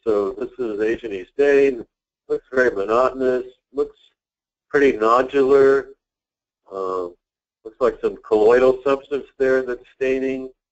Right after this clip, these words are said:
Uh, looks like it's overlapped at the top a little bit, some overlap of the tumor. Uh, next slide. And pathologist, they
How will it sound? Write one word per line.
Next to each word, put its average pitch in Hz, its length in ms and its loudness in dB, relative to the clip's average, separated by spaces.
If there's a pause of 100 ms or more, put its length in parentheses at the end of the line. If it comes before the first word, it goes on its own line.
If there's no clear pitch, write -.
(640)
Uh, 95 180 -18
looks 107 160 -18
like 113 120 -6
it's - 100 -14
overlapped 123 580 0
at 113 140 -8
the 110 60 -14
top 120 380 -4
a - 20 -10
little 113 240 -8
bit, 113 400 -2
some 92 140 -20
overlap 110 540 -4
of 107 100 -20
the 101 100 -12 (100)
tumor. 113 480 -2 (840)
Uh, 90 340 -14
next 110 200 -10 (120)
slide. 113 420 2 (920)
And 101 260 -20
pathologist, 120 880 -2
they 101 140 -6